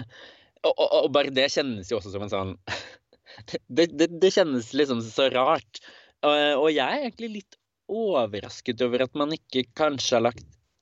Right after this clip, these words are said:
enda mer i nettopp det, da. For dette kjennes som en ganske åpen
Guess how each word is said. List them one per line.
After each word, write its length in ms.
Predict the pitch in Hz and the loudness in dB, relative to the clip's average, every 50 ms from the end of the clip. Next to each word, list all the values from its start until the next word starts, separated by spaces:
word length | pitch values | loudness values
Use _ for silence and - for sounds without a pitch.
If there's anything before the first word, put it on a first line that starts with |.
| _ _ _ _ | _ _ _ _
enda 1000 | 185 185 185 185 175 170 165 151 143 139 135 127 123 117 110 107 107 - 131 135 | -2 -2 -2 -4 -6 -6 -4 -2 0 2 2 2 2 0 -4 -6 0 2 2 2
mer 560 | 139 131 117 110 110 107 107 107 113 120 120 - _ _ _ _ | 2 0 -2 -2 -2 -2 0 0 0 0 -2 -4 _ _ _ _
i 160 | 120 123 120 120 123 | -6 -4 -2 -2 0
nettopp 1500 | 123 120 117 110 110 113 113 110 107 - - _ _ _ _ _ _ _ _ _ _ - 131 123 - _ _ _ - - | 0 0 -2 -2 -2 -2 -2 -4 -6 -8 -12 _ _ _ _ _ _ _ _ _ _ 0 0 0 0 _ _ _ -20 -16
det, 320 | - 123 113 131 139 170 196 | -14 -4 0 2 4 4 4
da. 100 | 185 160 123 | 4 2 0
For 100 | - 143 | 2 -2
dette 300 | 170 160 - - 165 180 - - - - _ | -2 -2 0 0 -2 -2 -2 -12 -20 -20 _
kjennes 460 | _ - - 214 190 165 127 107 101 - | _ -4 -2 -2 -2 -2 -4 -8 -8 -8
som 140 | - 120 127 | -6 -4 -4
en 120 | 139 139 131 | -6 -6 -4
ganske 580 | - 160 151 127 113 87 - - - _ 123 - - _ | -2 -2 -2 -2 -4 -10 -12 -16 -10 _ -10 -10 -4 _
åpen 760 | 156 151 131 110 92 98 - _ _ 101 101 98 101 101 | 0 2 2 2 0 0 -10 _ _ -6 -4 -4 -6 -10